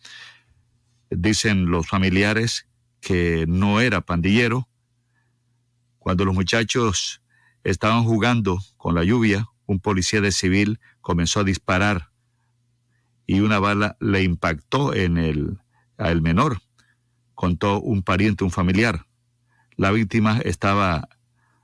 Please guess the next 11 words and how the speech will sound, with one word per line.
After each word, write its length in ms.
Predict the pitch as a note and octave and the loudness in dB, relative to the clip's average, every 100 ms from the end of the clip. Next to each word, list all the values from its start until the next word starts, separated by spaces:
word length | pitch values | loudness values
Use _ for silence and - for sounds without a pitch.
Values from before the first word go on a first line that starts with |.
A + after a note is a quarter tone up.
| _ _ | _ _
libre, 400 | - F#2+ C3 A#2+ | -2 2 2 2
no 120 | F#2 F2 | 0 0
tenía 200 | F#2 F#2 | 0 0
antecedentes 560 | F#2 F#2+ G2 F#2+ F#2 | 0 0 0 0 0
judiciales, 800 | F#2+ F#2+ E2 C3+ B2+ A#2+ - - _ _ _ _ _ _ _ _ _ _ _ _ _ | 0 0 2 0 2 0 -2 -8 _ _ _ _ _ _ _ _ _ _ _ _ _
era 160 | F#2+ F#2+ | -2 0
un 80 | G2+ | 2
niño 160 | G#2 | 2
de 60 | G2+ | 2
dieciséis 420 | F2+ E2+ G#2+ F#2+ | 0 0 0 2
años 640 | B2 A#2+ A#2+ A#2 - - | 0 2 2 0 0 -4